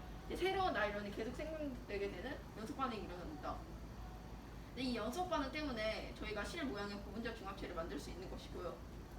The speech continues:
어, 용액의 역할을 보면 이제, 이제 염화 아디프산과 헥사멘틸렌디아민을 반응시키면 염산이 나타나요. 이제 그 염산의 역할은 반응성이 없는 이제 헥사멘틸렌디아민을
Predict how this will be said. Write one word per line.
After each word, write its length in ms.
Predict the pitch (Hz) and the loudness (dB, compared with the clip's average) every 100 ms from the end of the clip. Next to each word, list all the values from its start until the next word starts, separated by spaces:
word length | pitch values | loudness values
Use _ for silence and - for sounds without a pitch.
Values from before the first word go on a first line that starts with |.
| - - - - - - - - - - - | -8 -8 -8 -8 -8 -10 -8 -8 -8 -8 0
어, 300 | 233 240 240 226 | 2 4 4 4
용액의 380 | 233 311 330 | 6 6 6
역할을 320 | 233 - 262 - | 4 4 2 2
보면 340 | 202 247 190 | 2 2 2
이제, 260 | 202 165 165 - - - - - | 2 2 0 -4 -8 -8 -8 -4
이제 180 | - 202 | 0 4
염화 320 | 208 285 285 | 8 12 12
아디프산과 600 | 208 285 294 254 254 226 | 12 4 0 0 8 8
헥사멘틸렌디아민을 1160 | 349 - 330 277 254 320 320 262 247 220 214 196 | 8 6 6 6 4 2 2 4 4 4 0 0
반응시키면 540 | 226 247 240 - 190 | 2 2 0 -2 0
염산이 460 | 175 240 349 311 240 | 0 2 4 4 4
나타나요. 680 | 151 - 202 190 202 - - | 0 0 0 2 2 0 -2
이제 140 | - | 0
그 140 | 233 247 | 2 4
염산의 340 | 202 269 339 226 | 4 6 6 4
역할은 440 | - 185 254 202 - - - - - - - - | 2 2 4 4 -2 -8 -8 -8 -8 -8 -6 2
반응성이 460 | 277 349 359 330 | 4 6 6 6
없는 380 | 226 214 247 240 - - - - | 6 4 4 2 -2 -8 -8 -2
이제 120 | 220 | 2
헥사멘틸렌디아민을 2000 | 269 339 - 359 294 208 214 294 285 254 220 220 214 208 208 208 196 - 349 392 | 2 2 6 8 8 4 2 2 2 4 6 6 6 0 -2 -2 -2 6 6 6